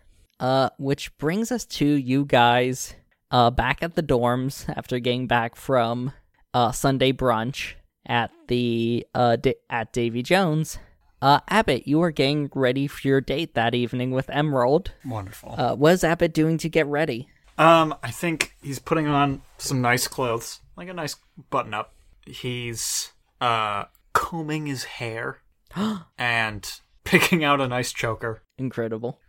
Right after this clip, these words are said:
Speaker 2: And he's, he's just like, "Wow, okay, here it goes, Spud. <laughs>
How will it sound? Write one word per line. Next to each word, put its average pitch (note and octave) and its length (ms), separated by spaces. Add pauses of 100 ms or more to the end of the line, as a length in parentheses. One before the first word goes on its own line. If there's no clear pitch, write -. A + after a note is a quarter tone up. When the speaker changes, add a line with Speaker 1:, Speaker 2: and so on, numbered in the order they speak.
Speaker 2:
And C#3+ 200
he's, C#3 280
he's B2 200
just - 240
like, G2+ 200 (180)
"Wow, A2 240 (160)
okay, C#3+ 440 (220)
here D#3 200
it F3 80
goes, G#3 240
Spud. D3 440 (200)
<laughs> G4+ 180